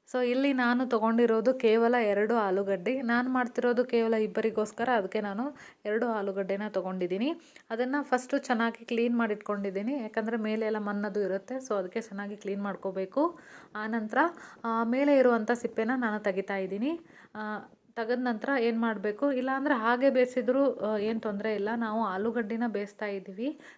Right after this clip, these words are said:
ಸಿಪ್ಪೆ ಇದ್ರೆ ಚೆನ್ನಾಗಿರಲ್ಲ, ಅದಕ್ಕೆ ನಾನು ಈ ಥರ ಮೇಲಿರೋ ಸಿಪ್ಪೆನ ತೆಗಿತಾ ಇದ್ದೀನಿ. ನೀವು, ಆ, ಬೇಯಿಸಿದ ಮೇಲೆ ಸಿಪ್ಪೆ ತೆಗೆದ್ರೂ ಬರುತ್ತೆ, ಹಾಗೂ ಮಾಡ್ಬೋದು. ನೆಕ್ಸ್ಟ್ ನಾನು ಇಲ್ಲಿ ಆಲೂಗಡ್ಡೆನ,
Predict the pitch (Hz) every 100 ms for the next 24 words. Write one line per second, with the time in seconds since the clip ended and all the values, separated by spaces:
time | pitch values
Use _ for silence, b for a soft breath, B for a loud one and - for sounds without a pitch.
0 | - 254 262 269 247 233 233 226 208 214
1 | 214 202 233 240 196 190 196 220 208 208
2 | 214 208 214 226 302 - B B - 240
3 | 254 233 233 - 220 214 220 190 208 208
4 | - 185 190 240 285 285 294 311 240 226
5 | 226 226 208 247 277 285 269 294 277 269
6 | 285 277 254 240 240 220 226 254 214 196
7 | 196 - 262 226 202 190 226 202 202 180
8 | 180 180 233 339 - b b b b _
9 | 233 247 - 262 240 220 214 220 311 233
10 | 202 226 220 202 220